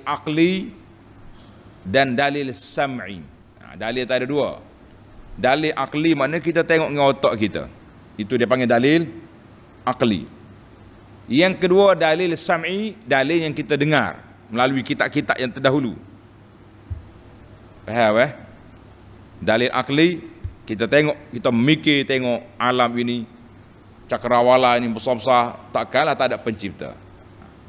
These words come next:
Kemudian dalil sam'i, mana dalil yang datang melalui kitab-kitab.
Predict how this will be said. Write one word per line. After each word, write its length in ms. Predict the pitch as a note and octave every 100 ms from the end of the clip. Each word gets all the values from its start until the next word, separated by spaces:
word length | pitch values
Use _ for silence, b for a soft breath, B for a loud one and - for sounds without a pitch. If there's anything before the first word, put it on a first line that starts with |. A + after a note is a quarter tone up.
| -
Kemudian 280 | G2+ B2 C#3+
dalil 240 | C#3+ D3+ D3
sam'i, 440 | D3+ C#3+ E3+ G3 - - - - -
mana 240 | B2+ D3
dalil 560 | C3+ C#3+ D3+ F#3 G3+ -
yang 200 | C3+ D3
datang 400 | B2+ D#3+ - D3+
melalui 240 | C#3+ C#3+ C#3
kitab-kitab. 560 | E3 D#3 - A2 -